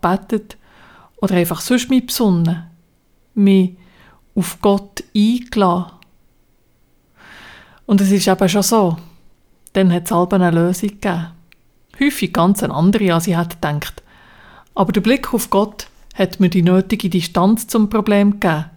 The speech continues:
und ich habe einen Ausweg gefunden. Oder eher, Gott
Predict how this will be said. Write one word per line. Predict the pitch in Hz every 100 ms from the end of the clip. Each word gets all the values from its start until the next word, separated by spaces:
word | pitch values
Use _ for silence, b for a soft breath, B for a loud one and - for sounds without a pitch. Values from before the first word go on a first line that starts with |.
| _
und | - 185
ich | 196
habe | 190 208
einen | 233
Ausweg | 262 - 160 -
gefunden. | - - 196 196 - - _ _ _ _ _ _ _ _ -
Oder | 202 185
eher, | 185 175 170 170 - _ - - -
Gott | - 190 180 -